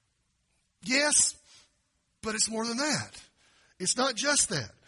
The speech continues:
He's talking about, you know, and some churches have taken this to say, "Oh, that means we gotta have Lord's Supper every time we come together for worship. We gotta celebrate it every time."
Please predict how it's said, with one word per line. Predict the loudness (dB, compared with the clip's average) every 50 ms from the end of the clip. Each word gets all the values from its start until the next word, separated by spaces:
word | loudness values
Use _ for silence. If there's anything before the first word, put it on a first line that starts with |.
| -20 -20 -20 -20 -20 -20 -20 -20 _ -20 -20 _ _ _ -18 -14 -10 -6
He's | -4 0 0 0
talking | 0 0 -2 -2 -4 -2 -4 -4 -4
about, | -4 -4 -4 -4 -2 -4 -4 -6 -8 -10 -4
you | -2 -2
know, | -2 -2 -4 -8 -10 -10 -8
and | -8 -6 -2
some | 0 0 0 0
churches | 0 -2 -2 -4 -4 -4
have | -6 -4
taken | -4 -4 -4 -4 -4 -4
this | -4 -4
to | -4 -2
say, | -2 -2 -2 -2
"Oh, | -2 -2
that | -2 -2
means | -2 -4 -4
we | -4
gotta | -4 -4
have | -4 -4
Lord's | -6 -6 -6 -4
Supper | -6 -6 -6 -6
every | -10 -8
time | -8 -8 -6 -6
we | -8 -8
come | -10 -10 -8
together | -8 -8 -8 -8 -10
for | -10 -10
worship. | -10 -8 -8 -8 -8 -8 -10 -10
We | -10
gotta | -8 -8 -8
celebrate | -8 -8 -8 -8 -8 -8 -8 -8
it | -8
every | -8 -10 -8
time." | -8 -10 -10